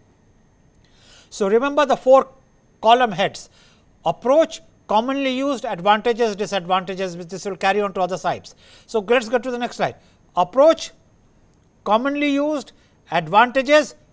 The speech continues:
disadvantages. I hope that's clear, and it will continue in the next slide. Approach, commonly used when, advantages, disadvantages. Approach, participation and involvement.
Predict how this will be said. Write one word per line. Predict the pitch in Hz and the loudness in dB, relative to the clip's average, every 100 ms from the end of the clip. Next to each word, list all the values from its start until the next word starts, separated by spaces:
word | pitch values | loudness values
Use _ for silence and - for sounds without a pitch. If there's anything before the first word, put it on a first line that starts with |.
| - | -10
disadvantages. | 165 220 233 196 185 160 143 143 - _ - | -6 0 0 2 -2 -2 -8 -10 -10 _ -4
I | 180 | 0
hope | 226 220 | 2 4
that's | 220 - | 2 0
clear, | - 220 143 - _ _ _ _ _ _ _ _ - | -2 0 0 -6 _ _ _ _ _ _ _ _ -8
and | 190 | -4
it | 220 | -2
will | 226 | 0
continue | 233 226 247 269 | 0 -2 -4 -4
in | |
the | 247 | -4
next | 226 196 | -4 -4
slide. | - 139 - _ _ - | -4 -4 -6 _ _ -6
Approach, | 156 - 254 311 - - _ _ _ _ _ _ _ _ _ _ _ _ _ _ _ _ _ | -6 2 4 4 0 -18 _ _ _ _ _ _ _ _ _ _ _ _ _ _ _ _ _
commonly | 190 233 277 277 254 | 2 4 2 -4 -6
used | 247 254 185 | -6 -6 -6
when, | 151 220 311 302 _ _ _ _ _ _ | -2 -2 -2 -10 _ _ _ _ _ _
advantages, | 165 170 196 240 269 262 285 | -6 -4 0 0 -2 -2 -2
disadvantages. | 196 214 214 185 190 165 131 98 - - _ _ _ _ _ _ _ _ _ _ _ _ _ _ | -2 -6 -4 -2 -2 -4 -10 -16 -20 -20 _ _ _ _ _ _ _ _ _ _ _ _ _ _
Approach, | 190 233 262 - - | -4 4 4 4 4
participation | 214 233 254 254 302 277 294 | 6 6 0 -2 -2 -2 -2
and | 277 | -2
involvement. | 254 220 208 143 107 - | -2 0 0 0 -12 -20